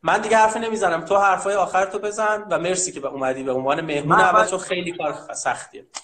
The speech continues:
Speaker 2: قربونت برم. من اول ممنونم از تو که منو دعوت کردی و به نظرم خیلی برنامه خوبیه، کاش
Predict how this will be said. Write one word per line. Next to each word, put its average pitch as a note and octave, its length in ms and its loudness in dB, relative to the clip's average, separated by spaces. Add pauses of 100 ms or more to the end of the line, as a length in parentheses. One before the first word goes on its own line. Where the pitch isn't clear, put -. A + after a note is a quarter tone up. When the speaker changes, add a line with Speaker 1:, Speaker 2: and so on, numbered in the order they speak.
(120)
Speaker 2:
قربونت E3 400 2
برم. G3 320 4
من F3 80 2
اول F#3+ 380 2
ممنونم F#3 520 2
از F3 260 0
تو F#3+ 360 2
که F#3 160 0
منو F3 220 4
دعوت E3 340 4
کردی D#3 760 2
و C#3 380 4 (440)
به C#3 60 0
نظرم D3 480 2
خیلی D#3 240 0
برنامه C3+ 360 2
خوبیه، D3+ 340 -2
کاش C#3+ 340 0